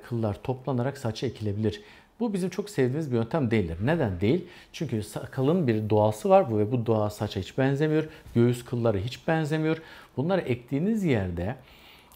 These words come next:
saça benzemesi için nereden baksanız en az beş altı yıl geçmesi gerekiyor. Buna, burada alıcı yatak belirleyicidir.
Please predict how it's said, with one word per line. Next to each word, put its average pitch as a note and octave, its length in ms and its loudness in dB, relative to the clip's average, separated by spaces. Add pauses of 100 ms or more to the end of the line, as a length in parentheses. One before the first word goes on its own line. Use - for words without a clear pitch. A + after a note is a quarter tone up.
saça D3 400 0
benzemesi C3+ 580 0
için A2+ 260 -2
nereden D#3 380 0
baksanız G#2+ 340 -4
en D#3 100 -4
az A#2 280 -2
beş B2 200 0
altı C#3 240 -2
yıl C3+ 80 -2
geçmesi A2 460 -4
gerekiyor. F2+ 460 -6 (480)
Buna, B2 500 0
burada F#3 420 4 (280)
alıcı C3+ 340 4
yatak - 500 0 (120)
belirleyicidir. A#2+ 800 2